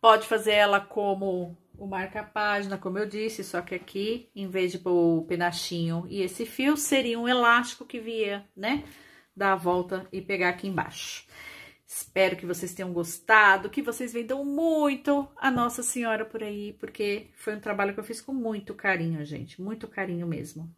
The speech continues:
pra vocês e pra todas as mamães aí.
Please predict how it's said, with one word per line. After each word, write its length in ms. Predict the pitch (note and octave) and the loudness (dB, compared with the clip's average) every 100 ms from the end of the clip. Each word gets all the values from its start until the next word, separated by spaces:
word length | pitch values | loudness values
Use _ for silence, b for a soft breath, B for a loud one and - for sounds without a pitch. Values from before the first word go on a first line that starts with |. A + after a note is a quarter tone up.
| _ _ | _ _
pra 140 | E3 | -6
vocês 580 | E3+ E3 E3 - F3 G3 | -4 -4 -4 0 2 0
e 60 | F#3 | -2
pra 160 | F3+ | -4
todas 300 | F3 F3+ F#3 | -4 -4 -4
as 120 | F#3 F3+ | -4 -4
mamães 520 | F#3 F3+ E3+ E3+ E3+ | -4 -4 -2 -2 -2
aí. 200 | F#3+ | -4